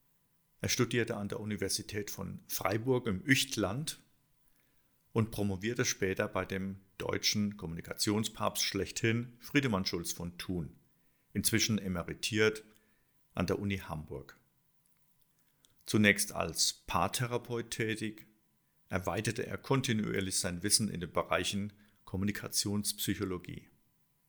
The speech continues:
Auf ihn geht auch der modernisierte Ansatz der Klärungshilfe im Bereich der Mediation zurück.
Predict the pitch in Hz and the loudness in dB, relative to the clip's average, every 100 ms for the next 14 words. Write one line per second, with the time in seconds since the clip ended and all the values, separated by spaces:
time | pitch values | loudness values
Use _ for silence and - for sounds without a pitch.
0 | _ _ _ _ _ - - - 120 120 | _ _ _ _ _ -6 -6 -2 0 2
1 | 123 104 101 101 - 92 - 104 98 95 | 2 4 2 2 -2 -4 -2 -2 0 0
2 | 85 85 85 110 127 123 - 98 101 92 | 0 0 0 2 2 2 0 -2 0 -2
3 | - 76 - 87 92 107 - 113 107 - | -4 -8 -4 0 2 2 2 2 0 -4
4 | 107 104 95 - 85 - 107 104 104 110 | -6 -4 -4 -2 -2 -2 0 0 -2 -4
5 | 110 - 104 107 - 80 - - - | 0 0 2 0 -2 -6 -6 -8 -16